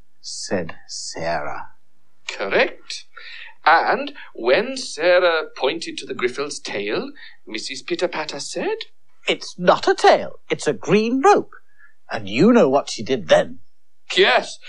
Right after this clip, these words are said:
Speaker 2: she pulled it. The Griffel roared, "Roar!" Mm. And jumped down from the wall.
Speaker 1: And then... Oh, some of the words have been missed out here. I'd better put them in.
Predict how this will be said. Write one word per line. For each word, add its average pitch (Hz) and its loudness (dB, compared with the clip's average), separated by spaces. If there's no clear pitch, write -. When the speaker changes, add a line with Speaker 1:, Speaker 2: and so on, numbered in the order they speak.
Speaker 2:
she - -6
pulled 254 2
it. - -4
The 170 0
Griffel 185 0
roared, 180 4
"Roar!" 240 8
Mm. 202 -4
And 160 0
jumped - -2
down 202 4
from 196 -6
the 202 -2
wall. 185 2
Speaker 1:
And 202 0
then... 262 4
Oh, 160 4
some 113 -4
of - -6
the 147 -2
words 151 2
have 113 -10
been 127 -6
missed 170 -4
out 135 -2
here. 117 -6
I'd - -2
better 139 -2
put 214 -2
them 190 0
in. 87 -6